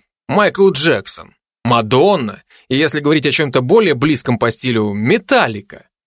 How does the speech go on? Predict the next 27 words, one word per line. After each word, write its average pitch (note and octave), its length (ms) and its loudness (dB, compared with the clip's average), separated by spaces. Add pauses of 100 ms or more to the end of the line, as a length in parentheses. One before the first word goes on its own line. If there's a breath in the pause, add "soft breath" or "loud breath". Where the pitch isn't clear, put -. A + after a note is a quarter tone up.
(220)
В D#3 120 -2
общем, C#3 440 -2
Ария F#3 360 2
попала D3 420 0
в A#2+ 100 -2
отличную A#2+ 680 -2
компанию. G#2 720 -4 (800)
Вечером A3+ 480 2
перед E3+ 200 0
концертом E3+ 540 0
ко B2+ 100 0
мне C3+ 160 -2
приехала C#3+ 400 0
Бекка. C3+ 520 -2 (320)
У A#2+ 80 0
меня C3 280 0
она C#3 120 -2
нанесла C3 380 0
боевую A#2 320 0
раскраску, F#3 600 0
став - 260 -2
похожей D#3 400 0
на D3 80 0
типичную E3 540 -2
фанатку D3+ 420 -2
группы C#3+ 380 -2
Kiss, C#3 380 -2